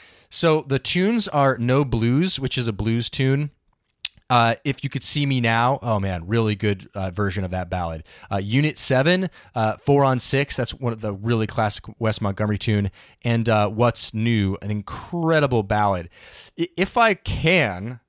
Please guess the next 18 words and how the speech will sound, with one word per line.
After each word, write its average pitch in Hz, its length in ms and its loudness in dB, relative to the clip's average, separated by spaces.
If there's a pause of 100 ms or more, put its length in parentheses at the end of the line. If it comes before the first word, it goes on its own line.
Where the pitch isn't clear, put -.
(240)
I 123 100 -6
can't 190 280 -6
pick 185 180 0
one 127 260 2
favorite 113 380 -2
here, 147 360 2 (380)
so - 180 0
I'll 123 80 2
pick - 240 0
two. 95 260 -2
So 147 220 0
No 139 280 4
Blues, 131 600 0 (360)
uh, 131 140 -2
as 135 240 -2
far 131 240 4
as, 117 220 0
like, 104 260 -2